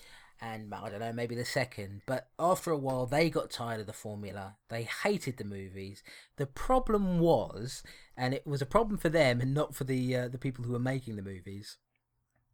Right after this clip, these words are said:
is that the movies would <laughs> always make a lot of money. And it, it's one of those examples of, of, of a business decision, of saying, "Look, we don't like these movies, but they make money." I mean, there are probably a lot of executives in Hollywood who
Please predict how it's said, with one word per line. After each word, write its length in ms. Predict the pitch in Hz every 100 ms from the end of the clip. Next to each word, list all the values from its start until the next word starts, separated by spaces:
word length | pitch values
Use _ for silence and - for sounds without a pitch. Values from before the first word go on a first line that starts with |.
| _ _ - - - -
is 140 | 170
that 160 | 151 185 -
the 100 | 165
movies 440 | 208 226 196 185 - - _
would 260 | 226 151 185
<laughs> 80 | 185
always 480 | 175 - 170 156 -
make 240 | 170 156 156
a 40 |
lot 180 | 147 147
of 80 | 143
money. 420 | 139 123 92 92 _ - - - -
And 200 | 131 139
it, 240 | 139 139 120
it's 240 | 156 135
one 200 | 151 202
of 60 | 220
those 140 | 170
examples 680 | 160 151 143 135 139 131 127
of, 140 | 123
of, 340 | 131 139 123 -
of 140 | 143
a 60 | 139
business 400 | 190 175 143 123
decision, 560 | 135 - 143 101 95 - _ - - - -
of 120 | 127
saying, 280 | 143 135 139
"Look, 200 | 127 -
we 180 | - 160
don't 180 | 165 139
like 220 | 147 156
these 220 | - 110
movies, 420 | 110 101 98 104 104
but 160 | 117 -
they 160 | 113
make 200 | 113 113
money." 540 | 82 110 117 107 92 95
I 40 |
mean, 120 | 127
there 80 | 147
are 40 | 165
probably 260 | 254 185
a 40 | 143
lot 120 | 139
of 80 | 127
executives 680 | 113 139 - 117 110 101
in 160 | 104 117
Hollywood 380 | 113 117 110
who 120 | 113